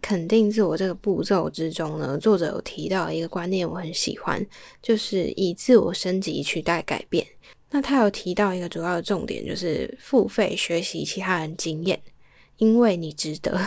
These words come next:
<laughs> 看到这个“因为你值得”的当下，其实有一种很感动的感觉。因为我们通常，嗯，都不太会，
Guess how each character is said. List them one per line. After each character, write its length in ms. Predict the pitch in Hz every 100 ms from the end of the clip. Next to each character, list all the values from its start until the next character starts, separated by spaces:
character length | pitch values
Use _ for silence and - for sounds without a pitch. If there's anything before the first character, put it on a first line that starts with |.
| - -
<laughs> 280 | - -
看 180 | - 277
到 360 | 262 240 214 190
这 160 | 190
个 200 | 202 185 175
“因 140 | 214
为 140 | 226 180
你 60 |
值 220 | 170 - 170
得” 220 | 165 160
的 100 | 165
当 260 | 180 170
下， 160 | 190 185
其 140 | -
实 100 | 165 165
有 120 | 170
一 60 |
种 180 | 180 - -
很 200 | 185 175
感 180 | 190 160
动 160 | 180 -
的 80 |
感 180 | - - -
觉。 140 | - - - - - - -
因 100 | 285
为 40 |
我 60 | 190
们 80 |
通 220 | 180 202 214
常， 360 | 190 156 180 -
嗯， 440 | 175 156 180 220 226
都 160 | 202 202
不 200 | - 190
太 320 | - 226 185
会， 440 | 190 202 175 170